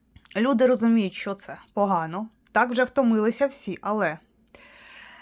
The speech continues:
напруження, воно ж хвилями. Зараз напруження, потім його не буде.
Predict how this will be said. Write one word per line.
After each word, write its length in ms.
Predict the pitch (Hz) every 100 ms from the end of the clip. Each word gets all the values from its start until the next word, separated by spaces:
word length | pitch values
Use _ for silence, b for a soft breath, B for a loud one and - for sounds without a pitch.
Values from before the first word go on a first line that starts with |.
| B -
напруження, 880 | 196 196 285 359 294 214 170 143 185
воно 320 | 190 196 233
ж 260 | 277 - - - B B B -
хвилями. 580 | - 233 254 180 139 - - _ 185
Зараз 360 | 208 294 339
напруження, 520 | 233 214 196 190 175
потім 320 | 170 196 208 262
його 180 | 254
не 140 | 262 254
буде. 360 | 185 175 156